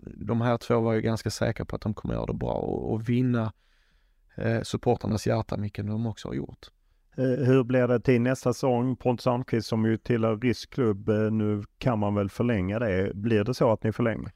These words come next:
Speaker 1: Vi gör allt vi kan, eh, för att det ska ske. Sen, sen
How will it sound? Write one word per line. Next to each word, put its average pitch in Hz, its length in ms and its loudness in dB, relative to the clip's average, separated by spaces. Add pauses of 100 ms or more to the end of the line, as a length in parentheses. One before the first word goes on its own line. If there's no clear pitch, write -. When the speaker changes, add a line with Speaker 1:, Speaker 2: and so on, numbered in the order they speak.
(280)
Speaker 1:
Vi 117 220 0
gör 131 240 4
allt 117 240 0
vi 127 60 0
kan, - 360 -6 (140)
eh, 113 320 -4
för - 180 -6
att - 60 -8
det 113 100 -2
ska 107 160 -6
ske. - 320 -8
Sen, 120 300 -2
sen 117 320 0